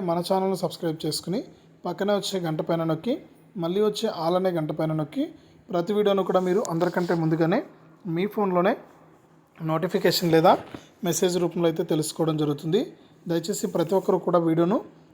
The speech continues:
లైక్ చేసి, షేర్ చేసి, సబ్స్క్రైబ్ చేసుకుని సపోర్ట్ చేయండి. ఇక లేట్ చేయకుండా మనం వివరాల్లోకి వెళ్తే, మన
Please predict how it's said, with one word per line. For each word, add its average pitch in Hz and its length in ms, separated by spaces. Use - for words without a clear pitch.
లైక్ 175 180
చేసి, 233 260
షేర్ 165 220
చేసి, 170 260
సబ్స్క్రైబ్ 175 500
చేసుకుని 170 380
సపోర్ట్ 160 400
చేయండి. 156 300
ఇక 202 60
లేట్ 190 240
చేయకుండా 208 380
మనం 190 180
వివరాల్లోకి 160 480
వెళ్తే, 147 240
మన 175 80